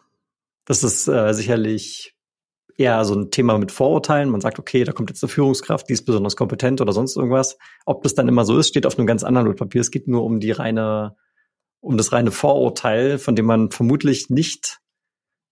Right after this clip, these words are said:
äh, ignorieren kann, dass es den, zumindest bei, bei manchen Leuten dieses Vorurteil geben wird, dass Führungskräfte besonders kompetent sind.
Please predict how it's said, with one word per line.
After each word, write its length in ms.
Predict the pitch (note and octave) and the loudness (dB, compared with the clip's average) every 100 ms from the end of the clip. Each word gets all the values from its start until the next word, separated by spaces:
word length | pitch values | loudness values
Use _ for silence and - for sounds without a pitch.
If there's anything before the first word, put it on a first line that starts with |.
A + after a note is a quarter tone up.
| - | -2
äh, 220 | A#2+ A2+ | 2 2
ignorieren 380 | B2 A2 A2 C#3 | 2 0 0 0
kann, 240 | D3 C3 | 2 2
dass 120 | A#2+ A#2 | 2 0
es 160 | A2+ | 0
den, 420 | - A#2+ A2+ G#2+ - | 2 2 2 0 0
zumindest 320 | C3 B2 B2 | 2 2 2
bei, 80 | A2 | 0
bei 360 | G#2 - - | -2 -6 -2
manchen 280 | A2 A#2+ B2 | 0 0 2
Leuten 240 | A2 A2+ A2 | 2 2 -2
dieses 220 | G#2 G2 | -2 -2
Vorurteil 340 | A#2 G#2 G#2+ | -2 0 0
geben 320 | F#2 G2+ G2 | 0 0 0
wird, 320 | F2+ F#2+ F#2 - _ - | 0 -2 -2 -18 _ -6
dass 260 | A2+ - | -4 -4
Führungskräfte 640 | - - A#2 G#2+ - - - | -6 -2 -2 -2 -8 -8 -6
besonders 340 | G2+ G2 G2 | -2 -2 -2
kompetent 420 | - A2+ - A#2+ | -4 -6 -6 -10
sind. 280 | - D3 - | -10 -14 -16